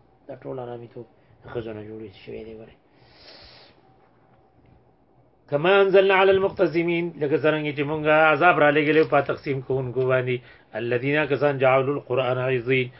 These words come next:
چې ګرځول یې قرآن ټوکړې ټوکړې، څه مني او څه نه مني. وایي چې مونږ منو، خو په مانځه کې منو، په روژه کې منو، خو قانون لا به کوو.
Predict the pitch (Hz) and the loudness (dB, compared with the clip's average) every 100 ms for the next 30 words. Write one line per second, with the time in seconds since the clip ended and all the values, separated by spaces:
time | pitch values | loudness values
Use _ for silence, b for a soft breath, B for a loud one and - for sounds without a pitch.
0 | B B 110 113 117 123 143 156 - 139 | B B -8 -4 0 2 2 0 2 2
1 | 139 135 131 123 131 127 135 120 131 127 | 4 2 -4 -2 -2 0 -2 0 0 0
2 | 127 _ - 139 135 127 139 131 139 131 | -4 _ -6 -4 -4 -4 -6 -6 -6 -6
3 | 127 127 127 127 131 b b b - 120 | -6 -8 -8 -10 -12 b b b -8 0
4 | 156 147 139 147 143 139 151 156 151 135 | 0 0 -2 -4 -4 -4 -4 -4 -4 -4
5 | 127 131 131 143 - 135 143 139 143 127 | -2 -2 -2 -4 -4 -4 -4 -4 -6 -4
6 | 113 113 123 127 127 131 131 127 b b | -4 -4 -6 -6 -6 -4 -4 -8 b b
7 | b 127 113 _ 131 127 123 139 123 113 | b -16 -16 _ 0 0 0 -4 -6 0
8 | 127 127 131 120 - 131 | 2 2 0 -2 0 -2